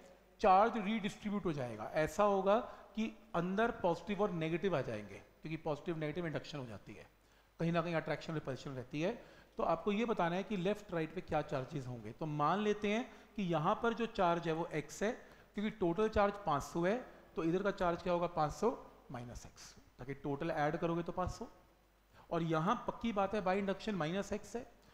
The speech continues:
और अगर ये minus x है, total सात सौ है, तो इस तरफ सात सौ plus x, Simple। तो एक शॉर्टकट है कि जो corner की जो इस तरफ वाले charges हैं, बिल्कुल right extreme, left extreme, वो charges की value हमेशा equal होती है।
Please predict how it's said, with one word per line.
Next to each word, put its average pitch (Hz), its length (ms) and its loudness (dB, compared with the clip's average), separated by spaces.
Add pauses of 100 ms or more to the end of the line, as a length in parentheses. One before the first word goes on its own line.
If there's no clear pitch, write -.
(140)
और 185 140 4
अगर 208 140 2
ये 233 120 4
minus 185 400 2
x 202 200 -2
है, 175 80 2
total 185 300 0
सात 175 280 4
सौ 220 180 2
है, 175 100 4 (260)
तो 190 80 2
इस 175 200 0
तरफ 196 140 0
सात 160 240 2
सौ 226 200 0 (440)
plus - 260 -10
x, 240 200 -12 (440)
Simple। 220 300 -4 (1000)
तो 240 140 6
एक 226 180 2
शॉर्टकट 170 480 0
है 190 80 2 (760)
कि 233 100 0
जो 247 120 2 (160)
corner 190 440 4
की 247 160 -2
जो 233 120 2 (420)
इस - 240 0
तरफ 247 220 4
वाले 220 160 2
charges 175 400 2
हैं, 170 160 -2
बिल्कुल 226 260 -2
right 170 260 2
extreme, 196 400 -4
left 180 260 -4
extreme, 156 500 -6
वो 240 320 4 (120)
charges 185 460 4
की 226 140 -2
value 175 340 0
हमेशा 151 460 -2
equal 165 300 -4
होती 113 220 -10
है। - 140 -18